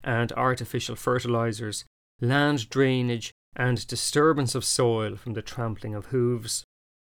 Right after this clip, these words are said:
According to the Environmental Protection Agency, farming in Ireland is the greatest source of water pollution,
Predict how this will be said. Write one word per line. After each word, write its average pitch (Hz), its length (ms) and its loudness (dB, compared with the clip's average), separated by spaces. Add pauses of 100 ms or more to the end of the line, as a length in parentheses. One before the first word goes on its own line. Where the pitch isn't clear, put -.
(640)
According 127 480 2
to - 140 -8
the 113 100 0
Environmental 117 640 0
Protection 135 520 -2
Agency, 120 600 -2
farming 185 500 2
in 143 160 0
Ireland 117 460 2 (220)
is 117 100 -2
the 131 100 0
greatest 143 640 0
source 113 420 0
of 117 140 -4
water 113 360 0
pollution, 120 580 -2